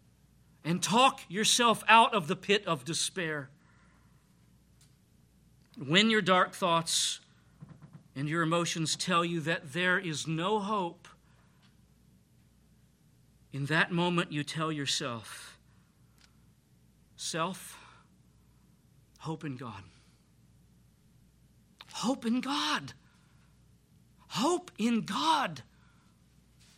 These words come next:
The way out of despair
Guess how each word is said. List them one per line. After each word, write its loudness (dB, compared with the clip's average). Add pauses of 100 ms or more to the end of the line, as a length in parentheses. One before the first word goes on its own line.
(2000)
The -2
way 6
out 8
of 4
despair 2